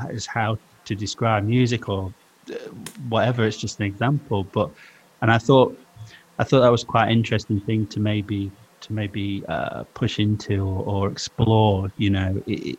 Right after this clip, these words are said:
we, we, maybe we assume, like, a kind of neutrality, um, on the part of the, the subtitler, certainly the, you know, in the, in the translator. So you, you,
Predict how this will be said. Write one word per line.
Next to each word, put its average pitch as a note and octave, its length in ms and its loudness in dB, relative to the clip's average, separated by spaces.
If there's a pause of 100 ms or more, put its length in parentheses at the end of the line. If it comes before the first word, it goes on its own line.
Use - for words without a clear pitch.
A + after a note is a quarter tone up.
we, G#2+ 160 -2 (160)
we, A#2 140 4
maybe A#2 340 4
we G#2+ 220 2
assume, A2 560 0
like, G#2 240 -4
a G#2+ 40 -12
kind G#2 240 -4
of G2 80 -2
neutrality, G2+ 960 0 (500)
um, G2+ 280 0
on G2+ 160 0
the G2+ 60 0
part G2 400 2
of G2+ 220 -6
the, G2+ 140 -2 (240)
the G#2 80 -2
subtitler, G2 880 -2 (420)
certainly G#2 500 2
the, F#2+ 40 -6 (120)
you C3+ 120 4
know, G2 160 2
in G2 140 0
the, G2 60 -4 (200)
in G2+ 100 -2
the G2+ 60 -4
translator. G#2 880 -4
So G#2 200 -4
you, G2 180 -2 (380)
you, A#2+ 140 -8